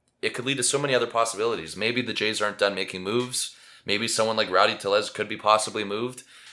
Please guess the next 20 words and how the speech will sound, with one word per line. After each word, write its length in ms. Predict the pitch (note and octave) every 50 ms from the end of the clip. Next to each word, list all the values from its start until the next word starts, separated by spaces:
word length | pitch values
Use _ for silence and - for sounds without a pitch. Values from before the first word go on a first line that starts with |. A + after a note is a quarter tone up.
| - -
Uh, 220 | F#2 F#2+ F#2 F#2
I 80 | G#2 A2+
was 140 | A#2 A#2 A#2+
looking 180 | B2+ B2 B2+
at 100 | A2 F#2+
other 200 | G2 G#2 A2 A#2+
players, 280 | A#2+ - A2+ G2+ F#2+ F2+
maybe 240 | G2 A2 A2+ A#2 B2
even 220 | A2+ G2 G2+ F#2
Brandon 340 | D#2+ F2+ G2 G2+ G#2 G2+ F#2+
Drury, 360 | F2 E2 F2 G2 A2 G#2 E2
because 340 | - E2+ E2 - G2 E2+ -
he 100 | A2 A#2
has 140 | A#2+ A2+ G2
the 140 | G2+ F#2+ F2+
option 280 | F2 G2 - - -
to 60 | F#2+
play 180 | E2 - F#2+ F2+
first 320 | F2+ - F#2 F2 E2+ -
base. 460 | - F2 E2+ E2+ F2+ - - - -